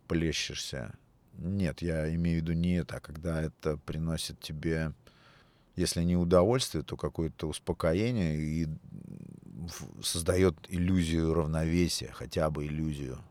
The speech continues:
какой-то гармонии твоей с-, со всем внешним. Сейчас вот читаю книжку, обалденно просто. Там такое количество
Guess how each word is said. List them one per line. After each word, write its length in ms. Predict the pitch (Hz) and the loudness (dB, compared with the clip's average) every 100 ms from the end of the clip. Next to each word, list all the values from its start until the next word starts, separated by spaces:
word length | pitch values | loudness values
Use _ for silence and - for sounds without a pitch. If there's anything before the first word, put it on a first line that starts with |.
| - - | -20 -12
какой-то 380 | - - 67 73 | -10 -10 -10 -4
гармонии 720 | 78 76 78 76 69 64 - - - - - - - - | -2 0 -2 -4 -6 -10 -12 -18 -20 -20 -20 -16 -16 -10
твоей 500 | 78 80 78 78 76 | -4 -2 -2 -4 -4
с-, 400 | - - - - - | -6 -8 -12 -14 -14
со 160 | - | -10
всем 320 | - - 78 76 | -6 -6 -6 -6
внешним. 560 | 78 78 73 - 62 - - - - - - - - - - - - - | -4 -4 -4 -8 -14 -18 -20 -20 -20 -20 -20 -20 -20 -18 -16 -16 -18 -12
Сейчас 300 | - - - | -6 -4 -2
вот 100 | 92 | -2
читаю 380 | - - 90 85 | 0 4 6 6
книжку, 600 | - 98 107 - 78 71 - _ - | 2 2 2 0 -6 -6 -10 _ -8
обалденно 840 | 82 87 82 82 82 82 90 82 78 | -2 0 2 2 2 2 2 2 0
просто. 420 | 73 69 - - - | -4 -4 -6 -10 -8
Там 200 | 82 78 | -6 -6
такое 600 | - 76 _ - 98 95 | -4 -4 _ 2 4 4
количество 1080 | - 87 87 85 82 - - 82 78 78 | 2 0 0 0 -4 -6 -4 -2 0 -2